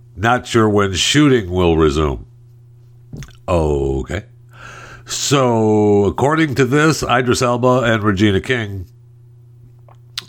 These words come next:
uh, tested positive.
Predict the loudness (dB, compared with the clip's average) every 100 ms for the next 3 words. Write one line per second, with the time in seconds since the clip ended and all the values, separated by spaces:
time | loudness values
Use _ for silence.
0 | -6 -2 0 2 0 -2 -4 -4 -6 -8
1 | -18 -20 -20 -20 -20 -20 -20 -20 -20 -6
2 | -4 -2 -2 0 -2 -2 -8 -10